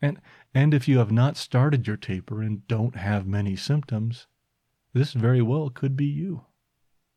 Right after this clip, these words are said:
Also, I am in protracted withdrawal.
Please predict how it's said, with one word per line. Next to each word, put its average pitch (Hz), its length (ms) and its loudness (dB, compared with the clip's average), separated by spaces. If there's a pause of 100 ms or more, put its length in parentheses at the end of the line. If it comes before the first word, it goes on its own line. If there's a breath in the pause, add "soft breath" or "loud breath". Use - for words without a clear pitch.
(840)
Also, 165 400 -2 (600 soft breath)
I 147 180 4
am 185 200 4
in 147 120 4
protracted 139 680 -4
withdrawal. 113 540 -4